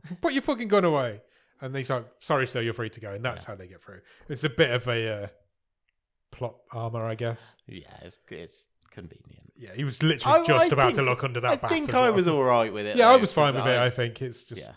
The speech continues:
Speaker 1: one of those things. It was literally just about to look under that bath, though. Um, then we, then the next scene, we see them letting the family go.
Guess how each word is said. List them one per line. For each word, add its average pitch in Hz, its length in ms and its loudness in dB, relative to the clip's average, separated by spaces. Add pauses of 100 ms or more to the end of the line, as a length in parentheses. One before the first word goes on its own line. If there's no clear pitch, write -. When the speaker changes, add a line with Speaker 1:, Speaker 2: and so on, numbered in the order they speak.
Speaker 1:
one 104 140 -16
of 98 40 -18
those 95 160 -18
things. 98 400 -16
It 127 80 -12
was 135 220 0
literally 120 320 -6
just 104 180 -16
about 98 200 -14
to - 80 -18
look 101 140 -16
under 95 180 -18
that 95 140 -20
bath, - 220 -20 (960)
though. 107 100 -16
Um, 101 120 -18 (880)
then 190 360 6 (100)
we, 156 120 -2
then 151 240 0
the 156 80 2
next 156 200 0
scene, 151 120 -2
we 139 100 -4
see 143 160 -4
them 127 120 -4
letting 127 240 -4
the 123 60 -6
family 120 340 -6
go. 127 320 0